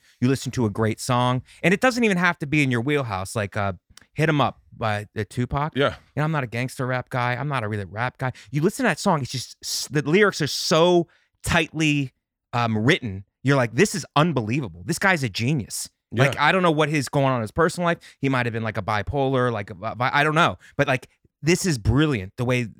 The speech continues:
Speaker 1: and it's not even in my thing. You know what I mean?
Speaker 2: Yeah.
Speaker 1: It's like, so, but when I listen to it, I'm like, "This is a different way of doing comedy."
Speaker 2: We're, we're, no,
Speaker 1: You know?
Speaker 2: so
Speaker 1: And I saw, I saw Dave live at the Laugh House, 'cause I came out of the Laugh House in Philly.
Speaker 2: Oh, so,
Speaker 1: with
Speaker 2: so,
Speaker 1: Jay
Speaker 2: so
Speaker 1: and
Speaker 2: I was
Speaker 1: everything.
Speaker 2: wondering, so where did you, like,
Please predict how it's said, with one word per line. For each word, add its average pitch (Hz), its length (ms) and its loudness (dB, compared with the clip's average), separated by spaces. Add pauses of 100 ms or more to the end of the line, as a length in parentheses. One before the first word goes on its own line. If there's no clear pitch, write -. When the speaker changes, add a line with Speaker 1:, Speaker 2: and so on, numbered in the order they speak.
(100)
Speaker 1:
and 120 220 -2
it's 151 140 -2
not 170 160 4
even 156 180 2
in 143 60 2
my 135 140 2
thing. 107 380 0
You 107 80 -4
know 110 60 0
what 107 80 0
I 110 40 0
mean? 113 140 2
Speaker 2:
Yeah. 247 120 4
Speaker 1:
It's 180 80 -2
like, 113 140 -6 (200)
so, 143 180 2
but 135 160 -2
when 143 100 4
I 147 60 4
listen 151 280 0
to 120 180 0
it, 113 40 0
I'm 113 120 0
like, 107 180 -6
"This 143 240 0
is 147 220 0
a 110 80 2
different 123 440 -2
way 113 140 -2
of 98 100 -6
doing 95 220 -6
comedy." 95 460 -12 (220)
Speaker 2:
We're, 135 160 4
we're, 139 140 -4
no, 143 260 2
Speaker 1:
You 101 80 -4
know? 104 100 -2
Speaker 2:
so 113 60 2
Speaker 1:
And 139 100 6
I 202 100 4
saw, 208 320 4
I 147 160 2
saw 190 200 -2
Dave 139 240 0
live 123 260 0
at 123 100 -6
the 104 180 -4
Laugh 139 200 -2
House, 110 140 -14
'cause 120 180 -6
I 117 60 -12 (240)
came 139 120 2
out 120 100 2
of 110 60 -2
the 110 60 -4
Laugh 110 200 -2
House 104 220 -6
in 101 60 -4
Philly. 104 380 -4 (380)
Speaker 2:
Oh, 123 80 2
so, 180 180 -2
Speaker 1:
with 107 120 0
Speaker 2:
so, 151 140 2
Speaker 1:
Jay 113 180 0
Speaker 2:
so 110 60 2
Speaker 1:
and 110 80 2
Speaker 2:
I 165 100 2
was 185 140 2
Speaker 1:
everything. 202 40 -4
Speaker 2:
wondering, 202 340 0
so 147 180 -2
where 175 200 0
did 196 200 -6
you, 180 200 -2 (520)
like, 127 200 0